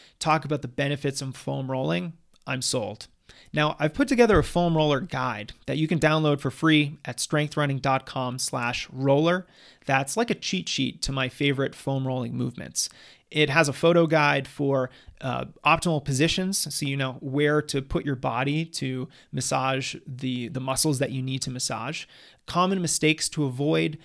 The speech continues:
best practices, and ideal times for using a foam roller. 'Cause there's certain times where you probably don't wanna use a foam roller. For example, a couple minutes after you've finished a marathon, and there's several others as well.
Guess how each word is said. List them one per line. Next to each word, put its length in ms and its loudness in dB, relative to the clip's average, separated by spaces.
best 300 -4
practices, 760 0
and 340 -2
ideal 440 -2
times 760 -4
for 180 -4
using 480 -2
a 60 -8
foam 340 -6
roller. 360 -4
'Cause 140 -4
there's 160 0
certain 220 2
times 380 0
where 300 2
you 120 -4
probably 360 -2
don't 340 -6
wanna 220 -6
use 300 -4
a 40 -10
foam 300 -8
roller. 320 -6
For 160 2
example, 640 0
a 40 -6
couple 260 4
minutes 320 2
after 260 -2
you've 120 -6
finished 320 -4
a 40 -6
marathon, 520 -8
and 80 -4
there's 160 0
several 300 -2
others 420 -4
as 200 -6
well. 280 -6